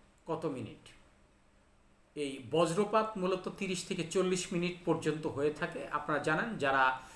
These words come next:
এই বজ্রপাত নিয়ে গবেষণা করে আমা-, আ-, আমার চেয়েও তারা ভালো জানে, কিন্তু আমি অবশ্যই এই বিষয়টা নিয়ে একটু গবেষণা করেছি আলোচনা, আহ, করার জন্য।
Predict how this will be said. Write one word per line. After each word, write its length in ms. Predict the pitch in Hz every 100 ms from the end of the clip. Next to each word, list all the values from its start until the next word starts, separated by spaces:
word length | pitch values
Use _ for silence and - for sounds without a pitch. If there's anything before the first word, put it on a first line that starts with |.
| -
এই 220 | 143 139 110
বজ্রপাত 500 | 139 147 165 160 165
নিয়ে 120 | 175 156
গবেষণা 440 | 143 143 - 170
করে 220 | 175 -
আমা-, 460 | - 147 147 160 151
আ-, 240 | 143 156
আমার 220 | 160 156 156
চেয়েও 160 | 165 175
তারা 180 | 151 131
ভালো 240 | 117 131
জানে, 280 | 127 131 - - - - - - -
কিন্তু 460 | 190 185 233 233 - - - -
আমি 260 | - 156 190
অবশ্যই 420 | 156 165 - 240
এই 160 | 185
বিষয়টা 400 | 160 160 185 170
নিয়ে 180 | 175 175
একটু 340 | 175 - - 202
গবেষণা 420 | 151 147 - 160
করেছি 380 | 160 147 - -
আলোচনা, 440 | 143 139 151 143
আহ, 460 | 139 - 73 76 -
করার 280 | 147 139
জন্য। 320 | 127 135 185